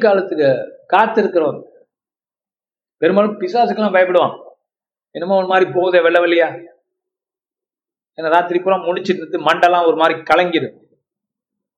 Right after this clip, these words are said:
இப்ப மண்டை கலங்கும் போது பாக்குறதெல்லாம் ஒரு மாதிரி கலக்கமா தெரியும். ஆனா நீங்க அப்படி இருக்கக்கூடாது.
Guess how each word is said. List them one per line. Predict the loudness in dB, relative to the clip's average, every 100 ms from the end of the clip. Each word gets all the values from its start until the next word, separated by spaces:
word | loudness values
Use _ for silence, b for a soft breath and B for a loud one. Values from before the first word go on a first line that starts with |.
| _
இப்ப | -10 -4
மண்டை | 0 2 4
கலங்கும் | 4 0 -2 0
போது | 0 2 0 -2 0
பாக்குறதெல்லாம் | 2 2 2 0 0 0
ஒரு | 0 0
மாதிரி | -2 -2
கலக்கமா | 0 0 0 -2 -4
தெரியும். | -8 -16 _ _ _ _ _ _ _ _ _ _ _ _ _ _ _ _ _ _ _ _ _ -10
ஆனா | -6
நீங்க | 0 4 4
அப்படி | 4 2
இருக்கக்கூடாது. | 2 0 -2 -4 -10